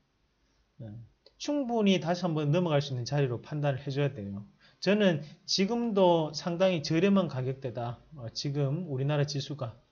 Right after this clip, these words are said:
그렇게 판단을 하고 있고, 지금 여기에 이 양봉 자체가 강하게 형성된 양봉보다는 윗꼬리가 달릴 수 있는 부분으로, 어, 해석을 하는 것이 맞지 않나라는 말씀까지 함께 드리도록 하겠습니다.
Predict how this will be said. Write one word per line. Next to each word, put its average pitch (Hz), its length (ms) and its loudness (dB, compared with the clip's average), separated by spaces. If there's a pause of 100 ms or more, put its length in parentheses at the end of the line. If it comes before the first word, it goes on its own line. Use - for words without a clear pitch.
(120)
그렇게 147 280 -2
판단을 165 440 -4
하고 135 180 -2
있고, 117 500 -10 (420)
지금 170 400 0
여기에 214 300 4
이 180 260 -2
양봉 170 440 0
자체가 135 500 -4
강하게 156 640 0
형성된 160 460 -2
양봉보다는 135 760 -4 (240)
윗꼬리가 170 500 0
달릴 139 280 -2
수 143 120 -8
있는 120 200 -8
부분으로, 135 640 -4 (200)
어, 98 340 -14 (340)
해석을 175 320 -2
하는 151 220 -4
것이 160 480 -4 (240)
맞지 135 360 -4
않나라는 143 400 -2
말씀까지 127 840 -6
함께 156 520 -4
드리도록 135 460 -4
하겠습니다. 135 760 -6